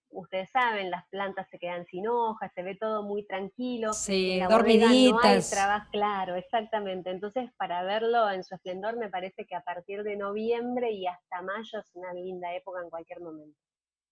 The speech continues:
Speaker 2: Perfecto, Laura. Pues mira, nosotros pudiéramos platicar y platicar y quisiéramos hacerte tantas preguntas de, del vino de Argentina, porque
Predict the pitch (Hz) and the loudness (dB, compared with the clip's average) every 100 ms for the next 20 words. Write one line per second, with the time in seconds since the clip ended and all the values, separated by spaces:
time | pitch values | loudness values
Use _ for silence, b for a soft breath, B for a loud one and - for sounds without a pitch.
0 | _ 214 - 214 - 240 240 240 247 247 | _ -2 2 0 2 2 4 4 6 4
1 | 226 240 220 202 190 - - 214 233 214 | 6 4 4 0 -6 -18 -18 0 4 6
2 | 220 269 302 - 247 233 294 285 262 220 | 6 6 6 8 8 10 6 4 2 2
3 | 196 208 202 220 247 240 202 190 - 196 | 0 2 4 4 4 2 2 2 4 4
4 | 202 226 240 226 190 208 233 220 196 196 | 6 6 4 4 4 6 6 4 4 4
5 | 226 226 226 240 - 240 208 208 233 233 | 4 6 6 6 4 6 6 6 6 6
6 | 220 202 190 196 180 196 226 202 190 196 | 4 2 0 2 4 4 4 4 4 4
7 | 226 - 214 220 | 4 2 2 2